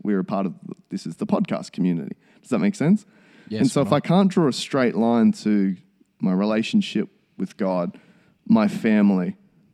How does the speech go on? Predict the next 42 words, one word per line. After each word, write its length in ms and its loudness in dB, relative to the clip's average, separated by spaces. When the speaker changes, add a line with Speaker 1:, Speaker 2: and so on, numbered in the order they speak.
Speaker 1:
or 80 4
my 220 6
community, 720 4
and 160 0
to 60 0
do 200 4
those 260 2
three 220 0
things 320 2
well, 320 0
I've 140 -8
just, 180 -6
I've 240 -2
literally, 440 0
since 280 4
listening 300 0
to 60 -20
the 60 -10
podcast, 380 -4
I've 140 -8
cut 200 -4
a 60 -6
whole 140 -2
bunch 240 -4
of 40 -20
stuff 260 -10
out 200 -6
that 100 -2
I've 100 -2
just 140 -4
Speaker 2:
Nice. 100 -2
Speaker 1:
been 80 6
like, 160 2
"Oh, 100 0
it's 140 -10
not 160 0
that 120 -2
important 460 0
anymore." 320 -8
Speaker 2:
Yeah, 340 -6
Speaker 1:
Um, 120 -2
Speaker 2:
nice. 240 -4